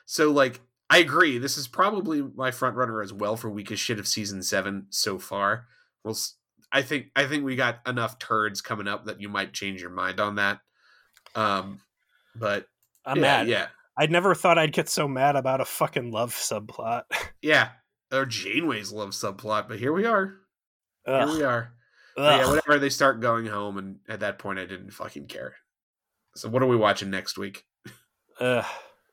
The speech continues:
Speaker 2: season seven, episode eighteen, Human Error, and there is, uh, Seven of Nine looking real smug in the Tuvix Memorial Death Cove.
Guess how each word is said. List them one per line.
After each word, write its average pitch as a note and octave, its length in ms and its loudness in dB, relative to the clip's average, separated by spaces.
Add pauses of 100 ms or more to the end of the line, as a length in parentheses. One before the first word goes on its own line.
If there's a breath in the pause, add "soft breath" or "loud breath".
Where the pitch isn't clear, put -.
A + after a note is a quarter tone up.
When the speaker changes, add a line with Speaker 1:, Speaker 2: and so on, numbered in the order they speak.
(100)
Speaker 2:
season D#3 520 0
seven, B2+ 540 2
episode C3 480 0
eighteen, A#2+ 480 0
Human A2+ 300 -2
Error, A#2+ 240 2
and A2+ 240 -4
there A2+ 240 -2
is, A2+ 260 -4
uh, A2 420 -2 (540)
Seven C3 340 -2
of B2 80 -2
Nine C3+ 240 2
looking C3+ 220 -4
real C3+ 160 0
smug D3+ 640 2
in B2 380 -4
the A#2 380 -2 (720)
Tuvix C3+ 400 0
Memorial B2 440 4
Death B2 340 0
Cove. A#2 480 -6